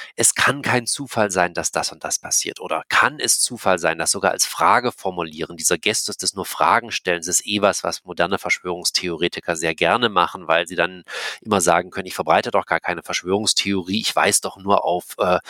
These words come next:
Ungereimtheiten hin. Also kann es Zufall sein, dass das Corona Coronavirus in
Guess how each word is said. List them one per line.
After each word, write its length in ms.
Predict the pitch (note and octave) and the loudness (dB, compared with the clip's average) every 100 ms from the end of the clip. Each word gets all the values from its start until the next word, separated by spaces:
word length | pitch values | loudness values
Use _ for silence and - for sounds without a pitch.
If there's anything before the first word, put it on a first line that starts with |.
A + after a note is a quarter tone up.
| - - - - _ | -6 -4 -6 -8 _
Ungereimtheiten 960 | D3 C#3 A2+ F2 E2+ E2+ - D#2 - D#2+ | -8 2 4 4 2 0 -2 -4 -6 -12
hin. 140 | - | -8
Also 180 | E3 F2+ | -6 -2
kann 220 | - B2 | 0 0
es 180 | C#3+ - | 0 -2
Zufall 500 | - D#3+ - A#2+ G#2+ | -2 -6 0 2 2
sein, 500 | F#2+ G2+ A2+ A2+ A2+ - - - - | 4 4 4 0 -4 -8 -10 -10 -2
dass 200 | G#2 - | 0 2
das 200 | A2 - | 0 0
Corona 240 | - G2 B2+ | -2 -2 2
Coronavirus 560 | C3 A2 G#2 A2 A2 | 2 2 2 2 0
in 180 | A2+ | -2